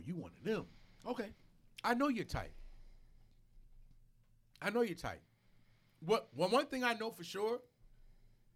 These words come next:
locals in most spots that only locals usually frequent don't like new terri-, people come out of their territory 'cause they think you're coming to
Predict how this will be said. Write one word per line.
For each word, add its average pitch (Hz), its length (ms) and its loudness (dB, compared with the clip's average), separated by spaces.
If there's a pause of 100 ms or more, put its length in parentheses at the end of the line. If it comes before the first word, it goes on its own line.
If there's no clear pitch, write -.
(760)
locals 127 540 6 (320)
in 120 100 -6
most 175 220 2
spots 113 380 2 (320)
that - 220 0 (320)
only 147 240 -2
locals 156 360 0
usually 139 340 -4
frequent 202 520 -4 (420)
don't 160 280 2
like 131 240 -2 (280)
new 120 500 -2 (260)
terri-, 147 260 2 (240)
people 170 220 -10
come 131 180 -8
out 123 40 -4
of 120 60 -6
their 110 80 -8
territory 110 580 -2 (320)
'cause 127 140 -6
they 135 140 0
think 151 300 -6
you're 123 120 -4
coming 123 340 -6
to 101 300 -8